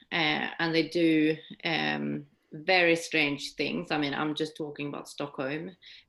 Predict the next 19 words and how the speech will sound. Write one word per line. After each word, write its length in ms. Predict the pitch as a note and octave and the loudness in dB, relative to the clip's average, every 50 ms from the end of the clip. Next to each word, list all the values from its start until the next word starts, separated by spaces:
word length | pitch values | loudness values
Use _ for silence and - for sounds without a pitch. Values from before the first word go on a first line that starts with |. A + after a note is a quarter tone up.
| _ - | _ -4
uh, 320 | E3 D#3+ D3+ D3 C#3+ C#3+ - | -2 0 2 2 2 0 0
how 260 | - D3+ D#3+ E3 D3+ | -2 -2 -2 0 0
they're 300 | C#3 C#3 C#3 C#3 - - - - - | 0 0 0 -2 -2 -4 -6 -12 -16
selling 420 | - - - F3 D#3+ D#3 D3+ D3+ | -18 -8 -4 -2 0 0 2 0
out, 240 | D3 C#3 C#3+ D3 - - - | 0 -2 -2 -6 -8 -10 -10
uh, 320 | - - - - - - D#3+ | -8 -6 -6 -6 -6 -4 -2
healthcare 640 | D#3+ D3+ C#3+ C#3+ - - - C#3+ D3 - - - - - | 0 0 0 -2 -4 -4 -2 0 0 0 -2 -4 -4 -4
and, 280 | - D3 C3+ C#3+ C3+ - | -4 -4 -4 -2 -4 -4
uh, 80 | D3+ D3+ - - - - - - - _ - - | -6 -6 -8 -12 -16 -16 -16 -18 -20 _ -18 -14
just 320 | - D3 E3 D#3+ D#3+ - - | -4 0 0 0 0 -2 -4
cutting 380 | F3+ D#3+ D#3+ - D3+ D3+ D3+ | -4 -4 -2 0 0 0 0
down 480 | C#3+ E3 D3 C#3+ D3 C#3+ C#3+ C#3+ C#3+ - - | 2 2 2 2 2 2 0 -2 -4 -6 -4
all 220 | - E3 D3+ D3+ C#3+ | -4 -2 0 0 0
the 80 | C#3 | -2
time. 480 | C#3 - E3+ D3 C3 C3 - - - G3 G3 - _ _ - - _ _ - - - | -4 -4 -4 -4 -4 -4 -4 -4 -6 -6 -8 -10 _ _ -20 -20 _ _ -20 -10 -4
And, 320 | D3 C#3+ D3+ D3+ D3 C#3+ C#3+ | -2 0 0 0 0 0 0
uh, 540 | C#3 C3+ C3 B2+ - - C#3 C#3+ C3+ A#2+ - - - D2+ - - - - - _ _ _ _ _ _ _ | 0 0 0 0 0 0 0 0 -2 -2 -4 -6 -8 -12 -16 -16 -18 -20 -20 _ _ _ _ _ _ _
we 880 | - D#3+ D3 F3+ G3 G3 F#3 F3+ F3 D#3+ D3 C3+ C#3 C#3 C#3 - - - - - _ _ - - - - _ _ - | -12 -6 -2 0 0 0 0 0 2 2 2 2 0 -2 -2 -4 -4 -6 -10 -16 _ _ -20 -20 -20 -20 _ _ -8
often 420 | - F3 - - - D#3 D#3 D#3 | -6 -6 -6 -4 -4 -4 -4 -6